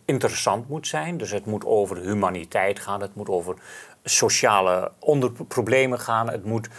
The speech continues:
het mag niet een frivole film zijn, of het moet zo frivol zijn dat het weer camp is.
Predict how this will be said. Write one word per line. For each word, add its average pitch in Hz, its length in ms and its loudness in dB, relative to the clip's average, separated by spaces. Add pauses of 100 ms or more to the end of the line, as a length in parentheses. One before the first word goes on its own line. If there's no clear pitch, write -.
(140)
het 113 140 0
mag 120 240 2
niet 170 200 0
een 127 100 0
frivole 110 680 2
film 120 280 0
zijn, 110 200 -2
of 113 140 2
het 120 100 -8
moet 135 180 -4
zo 214 320 4
frivol 104 600 -2
zijn 92 200 -6
dat 101 140 -4
het 98 120 -10
weer 101 180 -4
camp 110 360 -2
is. 190 280 -6